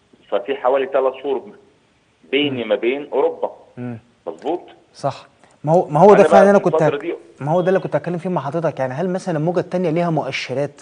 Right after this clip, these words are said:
Speaker 2: معينة
Speaker 1: ما هو،
Speaker 2: حضرتك
Speaker 1: ما هو أنا
Speaker 2: تفيدنا
Speaker 1: حضرتك،
Speaker 2: بيها؟
Speaker 1: هو في، على فكرة، هو ظهرت فعلًا مؤشرات في بعض دول بره.
Speaker 2: مم.
Speaker 1: في نقطة بقى، ال-، المساحة الزمنية اللي بيني ما بينهم في الفترة اللي فاتت مش هتبقى موجودة في الموجة التانية، لأن already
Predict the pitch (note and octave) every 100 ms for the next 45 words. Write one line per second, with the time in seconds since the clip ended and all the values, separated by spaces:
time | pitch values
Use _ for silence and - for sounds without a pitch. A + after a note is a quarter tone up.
0 | - B2 A#2 B2 C#3 A#2+ G2+ G#2 A2+ A#2+
1 | D#3 - A#2+ F3 D#3 B2 - C3+ A2+ A2+
2 | - A#2 G#2+ A#2 - B2+ A2+ G#2+ C#3+ C3+
3 | A#2 - D3 C3+ A#2 G#2 G2 - A2+ B2
4 | - - A2+ G2+ B2 B2 C3+ C3 - -
5 | _ B2 C3 A#2 - _ _ _ _ _
6 | _ _ - D#3 D#3+ D#3 C#3+ D3+ D#2+ A#2+
7 | A#2 - A2+ A2+ A2+ D#3+ E3 C#3 A#2+ A2+
8 | A#2 A#2+ C3+ A#2+ G2 G2 B2+ C3+ A#2 B2+
9 | C3 A2 - C#3 C#3 B2 A2+ C3+ C3 C3+
10 | - B2+ B2 A#2+ C#3 A#2+ G2+ F2+ A2 A#2+
11 | F#2 F#2+ A#2 - D#3 C#3+ A#2+ _ _ _
12 | _ _ _ - G2 A2+ G#2 A#2 D3